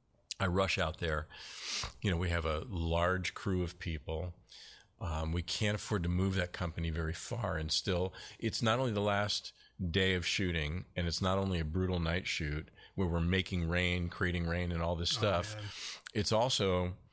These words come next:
Speaker 1: um, the next day, the next morning when we finish and get on airplanes is the day before Thanksgiving. So we don't have a lot of wiggle room.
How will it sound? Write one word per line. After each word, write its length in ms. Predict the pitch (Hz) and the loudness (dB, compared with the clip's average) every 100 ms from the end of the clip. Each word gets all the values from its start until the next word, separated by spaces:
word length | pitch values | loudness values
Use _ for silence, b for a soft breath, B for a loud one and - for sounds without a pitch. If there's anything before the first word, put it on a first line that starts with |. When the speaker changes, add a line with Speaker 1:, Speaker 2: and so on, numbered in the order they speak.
| B B B _ _ - | B B B _ _ -4
Speaker 1:
um, 500 | 90 85 82 80 82 - | 0 2 2 0 -2 0
the 100 | 101 | 2
next 340 | 95 117 - | 4 4 2
day, 200 | 117 101 | 2 2
the 140 | 95 98 | 2 2
next 240 | 104 - | 2 2
morning 340 | 107 123 120 87 | 2 2 2 2
when 140 | 90 | 2
we 100 | 98 | 0
finish 320 | 110 113 107 | 0 0 0
and 80 | 104 | 2
get 100 | 95 | 2
on 100 | 95 | 2
airplanes 460 | 98 104 110 110 90 | 0 0 -2 0 0
is 100 | 80 | -2
the 100 | 85 | 0
day 160 | 87 | 0
before 300 | 82 85 87 | 0 -2 -4
Thanksgiving. 640 | 80 85 80 - 73 71 82 | -2 -2 -2 -4 -4 -6 -8
So 180 | - 104 | -6 -2
we 100 | 120 | -2
don't 100 | 196 | 0
have 100 | 160 | 2
a 40 | 139 | 2
lot 160 | 123 | 4
of 60 | 120 | 2
wiggle 240 | 131 131 | 2 2
room. 280 | 85 73 71 | 0 0 -4